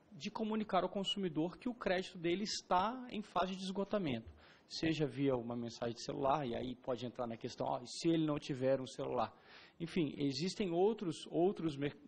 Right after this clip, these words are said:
é, instrumentos, o, vai mandar um e-mail, vai mandar um, um,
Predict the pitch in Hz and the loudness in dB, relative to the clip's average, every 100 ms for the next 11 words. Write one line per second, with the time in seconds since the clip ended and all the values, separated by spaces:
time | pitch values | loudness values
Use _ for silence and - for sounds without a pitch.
0 | - - 131 123 123 117 135 135 143 131 | -12 -4 0 2 2 0 -4 -4 -2 0
1 | 175 196 - - - - - - - - | 2 0 -4 -12 -16 -20 -20 -20 -20 -8
2 | 135 143 123 - - - - 202 185 - | -4 -4 -6 -10 -16 -16 -14 -12 -12 -10
3 | 160 151 151 143 143 135 120 117 151 160 | 2 4 4 4 4 4 0 2 4 4
4 | 139 135 139 135 131 135 135 131 123 123 | 4 4 0 0 2 4 4 2 -2 -4
5 | 131 127 - - - 135 139 135 | -8 -10 -14 -16 -8 -6 -4 -6